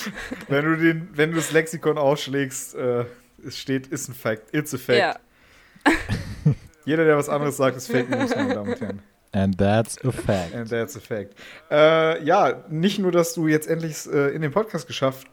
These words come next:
Speaker 1: hast. Ich, also im Anbetracht dessen, dass ich mal auf den Ka-, Kalender gestarrt habe und heute schon der zwölfte Dezember ist,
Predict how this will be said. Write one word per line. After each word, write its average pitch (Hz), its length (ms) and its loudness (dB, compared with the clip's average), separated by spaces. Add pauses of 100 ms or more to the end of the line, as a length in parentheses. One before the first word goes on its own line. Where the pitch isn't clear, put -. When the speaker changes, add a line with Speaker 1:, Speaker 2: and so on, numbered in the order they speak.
Speaker 1:
hast. - 400 -4
Ich, 131 320 -10
also 135 220 0
im 131 120 -6
Anbetracht 147 560 0
dessen, 151 260 0
dass 123 120 -2
ich 123 100 -10
mal 127 100 -2
auf 123 100 -4
den 127 80 -6
Ka-, 123 260 -6
Kalender 139 400 -2
gestarrt 120 580 0
habe 120 220 -2
und 113 120 -6
heute 117 160 -2
schon 117 140 -2
der 104 100 -4
zwölfte 123 300 -6
Dezember 123 360 -4
ist, 123 140 -2